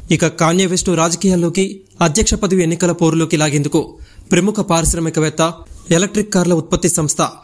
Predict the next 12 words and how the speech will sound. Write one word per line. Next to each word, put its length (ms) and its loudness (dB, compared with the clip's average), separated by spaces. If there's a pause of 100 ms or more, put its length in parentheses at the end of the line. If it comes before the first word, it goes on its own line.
(220)
టెల్సా 320 0
అధినేత 420 -2 (460)
ఎలాన్ 260 2
మాస్క్ 300 -2 (120)
ప్రయత్నించడం 600 0
విశేషంగా 460 0
మారింది. 360 0 (640)
"కాన్యే 280 2
వెస్ట్ 240 -2
అధ్యక్ష 240 -2
పదవికి 380 0
పోటీ 340 2